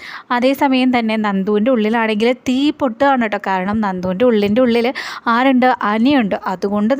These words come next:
തന്നെ അനിയുടെ വിവാഹത്തിന് ഡ്രസ്സ് എടുക്കാൻ പോവാന്നുള്ളത് നന്ദുവിനെ സംബന്ധിച്ചിടത്തോളം ഭയങ്കരമായിട്ടുള്ള ഒരു, ഏഹ്, സ്ട്രെസ് കൊടുക്കുന്ന കാര്യമായിരിക്കുള്ളൂ.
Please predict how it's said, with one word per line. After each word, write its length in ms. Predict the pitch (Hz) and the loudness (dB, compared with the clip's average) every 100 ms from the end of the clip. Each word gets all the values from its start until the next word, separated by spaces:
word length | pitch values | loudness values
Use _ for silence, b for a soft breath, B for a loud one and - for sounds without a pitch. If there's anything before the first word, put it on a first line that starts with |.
| 262 | -2
തന്നെ 260 | 226 247 277 | -2 -6 -6
അനിയുടെ 460 | 208 190 202 202 | -4 -4 -2 -2
വിവാഹത്തിന് 920 | 254 226 208 220 226 - 240 285 330 | 0 0 0 0 -4 -2 0 0 -2
ഡ്രസ്സ് 240 | 240 233 269 | -4 -4 -2
എടുക്കാൻ 340 | 254 277 277 | -4 -2 -2
പോവാന്നുള്ളത് 680 | 269 254 240 240 254 240 233 285 B B B | 0 0 0 0 0 0 0 -2 B B B
നന്ദുവിനെ 500 | 247 254 247 262 269 | 0 2 2 2 2
സംബന്ധിച്ചിടത്തോളം 880 | 285 285 247 240 247 233 226 226 240 | 0 0 0 0 -2 -2 -2 0 -2
ഭയങ്കരമായിട്ടുള്ള 1400 | 214 202 214 226 254 254 277 277 294 277 254 247 254 247 | -2 -4 -2 0 -2 2 2 4 4 4 2 0 0 2
ഒരു, 260 | 247 240 254 B B B - | 2 2 0 B B B -8
ഏഹ്, 400 | 240 226 226 233 | -2 0 0 -2
സ്ട്രെസ് 440 | - - 233 226 | -4 -6 -6 -6
കൊടുക്കുന്ന 400 | 311 285 226 233 | -2 -2 0 -2
കാര്യമായിരിക്കുള്ളൂ. 880 | 240 240 214 208 196 185 185 185 196 | 0 0 0 0 0 -2 -2 -4 -4